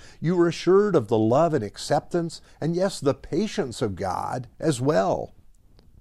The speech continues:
How do we know this? This is why Jesus came into the world, to redeem us and bring us home to God,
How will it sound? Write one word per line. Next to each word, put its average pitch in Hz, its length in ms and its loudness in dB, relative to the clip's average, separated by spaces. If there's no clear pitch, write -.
How 135 120 4
do 135 80 6
we 135 120 2
know 123 220 2
this? 208 540 -2
This 143 340 4
is 185 160 -4
why 110 320 0
Jesus 95 580 -8
came 90 320 -6
into 98 280 -6
the 95 100 -6
world, 80 520 -12
to 151 100 2
redeem 135 480 4
us 190 280 0
and 107 200 0
bring 160 240 2
us 160 280 -4
home 135 320 4
to 156 100 2
God, 143 520 -2